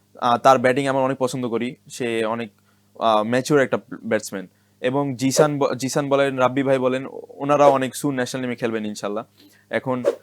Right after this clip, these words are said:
সবাই য-, যত তাড়াতাড়ি য-, যত মানুষ খেলে না কেন, আমার টিমের হোক বা আমার আশেপাশের প্লেয়ার হোক, আমি অনেক প্রাউড ফিল করব।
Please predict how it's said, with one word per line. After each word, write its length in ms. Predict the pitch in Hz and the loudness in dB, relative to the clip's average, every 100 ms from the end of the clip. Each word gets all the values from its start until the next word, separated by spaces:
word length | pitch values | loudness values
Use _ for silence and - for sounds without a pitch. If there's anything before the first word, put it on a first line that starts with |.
| _ _ _ _ 143 | _ _ _ _ 0
সবাই 360 | 175 190 196 | 4 6 4
য-, 260 | 151 135 139 | 2 -2 4
যত 180 | 175 180 | 4 6
তাড়াতাড়ি 440 | 208 202 196 196 | 4 6 4 0
য-, 180 | 151 135 | 0 2
যত 200 | 160 170 | 2 2
মানুষ 340 | 175 175 - | 0 -2 -4
খেলে 200 | 170 165 | -2 0
না 120 | 165 | 0
কেন, 140 | 165 160 | 0 0
আমার 180 | 147 151 - | 2 0 -4
টিমের 300 | 160 151 151 | -4 0 0
হোক 180 | 147 147 | 2 2
বা 220 | 135 131 | 4 4
আমার 240 | 127 139 127 | 2 2 2
আশেপাশের 480 | 127 143 131 139 | 0 -2 -2 -2
প্লেয়ার 240 | 123 127 127 | -2 -2 -2
হোক, 140 | 131 | -2
আমি 180 | 127 127 | -4 -2
অনেক 200 | 123 127 | -4 0
প্রাউড 220 | 131 120 | 4 2
ফিল 160 | 120 120 | 2 -2
করব। 300 | 113 101 | -2 -2